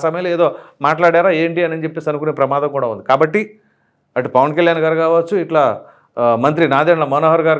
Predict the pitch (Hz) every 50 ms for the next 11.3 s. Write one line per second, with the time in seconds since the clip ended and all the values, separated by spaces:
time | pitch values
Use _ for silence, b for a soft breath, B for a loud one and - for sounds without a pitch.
0 | 151 156 160 165 160 160 208 208 - _ _ _ _ _ _ _ _ _ _ _
1 | _ _ _ _ - 131 143 151 151 147 147 139 139 139 131 135 139 135 165 156
2 | 160 165 165 165 170 170 165 165 165 139 147 147 160 165 160 160 160 151 160 165
3 | 156 156 156 151 143 139 156 151 151 160 160 143 143 143 139 156 151 151 151 147
4 | 151 151 156 156 160 170 170 170 B B B B B B 147 135 123 131 139 147
5 | 156 143 151 151 147 156 156 156 151 - 160 151 147 156 170 175 170 139 - -
6 | - - _ - - 120 - 139 135 - 120 123 123 120 117 - - 139 147 156
7 | 185 185 - 185 190 185 - 156 143 151 156 156 - 170 - - 165 165 165 156
8 | 147 151 147 147 147 143 147 143 143 B B B B B B 147 156 160 185 170
9 | 160 - 135 143 143 170 170 139 - 139 143 165 180 165 143 156 143 143 147 147
10 | 139 135 135 131 135 135 139 131 131 127 123 123 127 165 165 127 120 123 - -
11 | 113 107 - 98 82 76